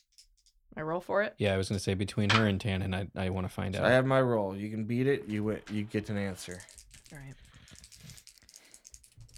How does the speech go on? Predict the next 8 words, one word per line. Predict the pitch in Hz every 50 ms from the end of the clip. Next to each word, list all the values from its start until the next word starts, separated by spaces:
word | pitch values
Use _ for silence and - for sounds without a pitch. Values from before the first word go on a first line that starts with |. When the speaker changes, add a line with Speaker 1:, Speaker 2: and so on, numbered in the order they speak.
| - - - _ _ _ - - - - - - - - - - - - - - - - - - - _ _ _ _ _ _ _ _ _ _ _
Speaker 1:
I | 165 170 170
got | 165 165 151 -
a | 139
five. | - - - 120 147 - - - - - - - - _ _ - -
Speaker 2:
Ew. | - -
Speaker 3:
That | - 92 104 104 120
beats | - 110 127 127 - - -
it. | - - -